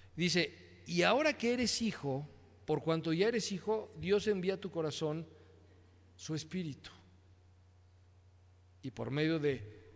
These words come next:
su espíritu, Dios te sella". ¿Quién dijo por allá que nos sella? Creo que fue Héctor. Dios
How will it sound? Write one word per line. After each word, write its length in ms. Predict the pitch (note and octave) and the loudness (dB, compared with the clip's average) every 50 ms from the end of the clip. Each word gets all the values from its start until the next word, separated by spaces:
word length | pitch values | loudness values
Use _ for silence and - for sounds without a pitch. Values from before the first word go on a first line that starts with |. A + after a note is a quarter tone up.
| - - - - - - - - - - - - - - - | -20 -20 -20 -20 -20 -20 -20 -20 -20 -20 -20 -20 -20 -20 -12
su 160 | - - D3+ | -4 -2 -2
espíritu, 640 | D3 - - G3+ G3 E3+ D#3+ - - F#3 G3 G#3 G3+ - - - - - - - - - - - - - - - - - - - - - - - - | -2 0 2 2 2 2 0 -2 -4 -8 -8 -10 -12 -16 -20 -20 -20 -20 -20 -20 -20 -20 -20 -20 -20 -20 -20 -20 -20 -20 -20 -20 -20 -20 -20 -18 -10
Dios 300 | D3 C3+ D#3 D#3+ D3+ D#3 | -6 -2 -2 -2 -2 -4
te 100 | - C3 | -6 -6
sella". 300 | - C#3+ B2 A2+ G#2+ A#2 | -4 -4 -6 -6 -8 -8
¿Quién 180 | - - A3 | -4 -4 -4
dijo 180 | A3+ A3 - G3+ | -4 -4 -6 -6
por 140 | - E3 C#3+ | -4 -2 -2
allá 140 | C#3+ E3 E3+ | -2 -2 -4
que 100 | E3 D#3+ | -4 -6
nos 140 | C#3+ B2+ | -8 -6
sella? 280 | - D#3+ D#3+ F#3+ A3 B3 - - - - - - - - | -6 -6 -6 -6 -8 -10 -14 -20 -20 -20 -20 -20 -18 -12
Creo 140 | - D#3+ D3 | -12 -12 -10
que 60 | B2+ | -8
fue 140 | A#2+ D3 C#3+ | -8 -8 -8
Héctor. 200 | C#3 - A3 A3 - - - - - - - - - - - - - - - - | -8 -10 -12 -12 -14 -20 -20 -20 -20 -20 -20 -20 -20 -20 -20 -20 -20 -20 -8 -4
Dios 340 | - E3+ F#3+ F3+ - - | -2 -2 -2 -2 -4 -10